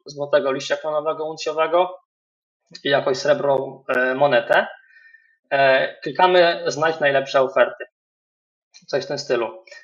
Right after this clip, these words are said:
No i ten wirtualny koszyk zakupowy znajdzie nam, gdzie najtaniej kupimy te, te trzy monety, tak naprawdę, u jakiego sprzedawcy,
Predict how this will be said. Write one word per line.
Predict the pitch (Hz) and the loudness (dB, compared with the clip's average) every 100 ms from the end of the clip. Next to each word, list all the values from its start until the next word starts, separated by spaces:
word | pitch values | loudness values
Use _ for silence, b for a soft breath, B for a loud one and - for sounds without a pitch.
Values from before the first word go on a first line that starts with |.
| B - | B -6
No | 147 - | -6 -4
i | 196 190 | -8 -2
ten | 165 143 | -2 0
wirtualny | 170 165 175 175 151 | -2 2 2 4 0
koszyk | 160 - 131 | -2 -4 -6
zakupowy | 135 135 135 127 151 190 | -6 -4 -2 -2 0 -2
znajdzie | 139 156 170 170 | 0 0 0 0
nam, | 139 139 151 - | 0 0 0 -10
gdzie | 123 127 202 | -12 2 4
najtaniej | 190 170 156 156 165 170 _ | 4 2 0 0 -4 -4 _
kupimy | 131 143 147 139 | -10 -6 -4 -4
te, | 139 135 135 - | -2 -4 -2 -4
te | |
trzy | 135 147 | -4 -2
monety, | 131 123 110 - - _ | 0 0 0 -6 -20 _
tak | - - | -20 -16
naprawdę, | - - - - | -4 -4 -4 -2
u | |
jakiego | 127 123 139 | -2 -2 -6
sprzedawcy, | 135 135 120 - - | -6 0 0 0 -4